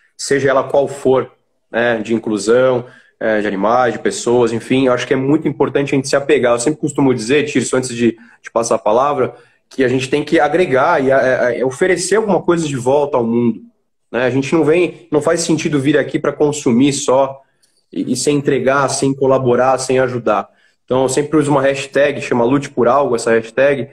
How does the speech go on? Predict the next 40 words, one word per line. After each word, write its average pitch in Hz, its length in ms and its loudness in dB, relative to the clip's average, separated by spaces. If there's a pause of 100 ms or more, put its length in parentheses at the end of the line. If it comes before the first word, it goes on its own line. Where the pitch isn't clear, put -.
(440)
porque 151 280 2
não 151 80 0
interessa 156 440 0
qual 165 280 0
causa 151 320 0
você 139 280 -2
se 139 140 -2
apegue, 131 460 2
você 127 260 -2
tem 156 360 0
onde 147 200 2
aprender 127 560 2
e 139 80 -2
tem 135 240 0
onde 135 180 0
retribuir. 131 680 -4 (500)
Então, 123 340 0
por 127 160 -2
isso 131 200 -2
que 135 140 -4 (140)
eu 113 140 2
sempre 127 320 -4
falo 123 480 -2 (120)
isso, 123 220 -2
acho 131 120 -4
que 135 60 -2
é 120 40 0
muito 143 260 0
importante 135 380 -2
essa 135 120 -4
consciência. 117 640 -4 (360)
Tirso, 151 460 0 (360)
eu 139 100 0
vou, 175 120 4
depois 170 180 0
eu 214 60 2
vou 208 40 -6
fazer 185 140 2
umas 165 100 0
perguntas, 151 720 0